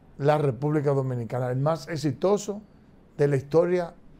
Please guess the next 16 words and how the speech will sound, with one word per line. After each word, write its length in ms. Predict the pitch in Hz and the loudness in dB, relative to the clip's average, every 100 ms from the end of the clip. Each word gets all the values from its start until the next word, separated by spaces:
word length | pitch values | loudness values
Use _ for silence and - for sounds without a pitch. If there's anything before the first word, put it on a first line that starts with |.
| - - - - - - | -20 -20 -20 -20 -16 -2
político-electoral 1000 | 143 156 160 151 151 143 139 135 151 147 - - - | 2 2 0 0 0 -2 -2 0 0 -4 -16 -20 -4
de 60 | 151 | 0
la 60 | |
República 400 | 147 131 147 151 | 0 0 0 0
Dominicana. 640 | 143 131 123 117 113 110 - | 0 -2 -4 -6 -8 -10 -6
Una 320 | - 196 208 180 | 2 4 4 2
persona 540 | 185 156 185 185 170 - - | -2 2 2 0 -6 -18 -2
con 220 | - 185 | 2 4
talento 460 | 175 170 143 139 151 | 4 2 2 0 -2
que 100 | 147 | 0
definitivamente 920 | 139 123 131 143 160 156 143 139 120 - - - | 0 -2 -4 0 0 0 -2 -4 -6 -12 -20 0
tiene 300 | 180 190 196 | 4 6 4
condiciones 760 | 185 190 170 175 170 156 147 - - - - | 2 2 2 4 2 0 -8 -16 -20 -20 -10
para, 440 | - 147 151 139 - - - - - - | 0 2 4 0 -4 -20 -20 -20 -20 -6
eh, 680 | 147 147 147 147 147 139 139 - - | 0 2 4 4 2 0 -8 -10 0
empezar 840 | 165 151 156 139 180 170 151 123 | 0 2 0 2 4 4 2 -2